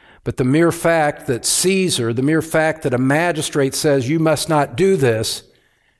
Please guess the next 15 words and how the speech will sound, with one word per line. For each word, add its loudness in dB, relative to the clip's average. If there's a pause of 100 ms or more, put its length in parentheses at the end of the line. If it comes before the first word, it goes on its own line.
(300)
does -4
not 2
settle 2
the -2
matter. -2 (420)
God's 2
word 0
and 0
obedience 0
to -4
him -2 (180)
settles -2 (380)
the -2
matter. 0 (120)
And -6